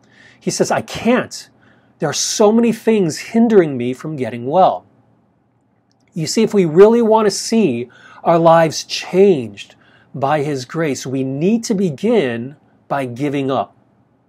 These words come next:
Giving up what? Well, to begin, we need to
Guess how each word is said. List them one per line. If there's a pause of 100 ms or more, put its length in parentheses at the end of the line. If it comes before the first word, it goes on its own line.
(420)
Giving
up
what? (1300)
Well,
to
begin,
we
need
to